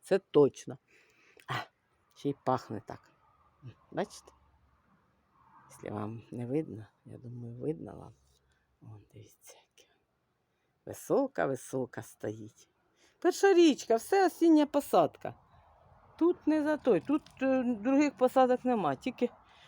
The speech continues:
оце ось тільки, ось, оцій три роки, ось. Оцій моїй, що я її хворобливій, що я її витягну, оце три роки. Вон уже починає горіти,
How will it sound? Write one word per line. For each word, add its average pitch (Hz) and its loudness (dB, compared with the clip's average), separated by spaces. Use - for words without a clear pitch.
оце 196 4
ось 135 -2
тільки, 139 -10
ось, - -8
оцій 226 0
три 185 -2
роки, 139 -6
ось. - -16
Оцій 165 -2
моїй, 147 -2
що - -6
я 143 4
її 139 -2
хворобливій, 156 0
що 170 -4
я 156 4
її 143 0
витягну, 135 -6
оце 262 -2
три 180 -4
роки. 127 -8
Вон 117 -12
уже 117 -12
починає 117 -8
горіти, 117 -8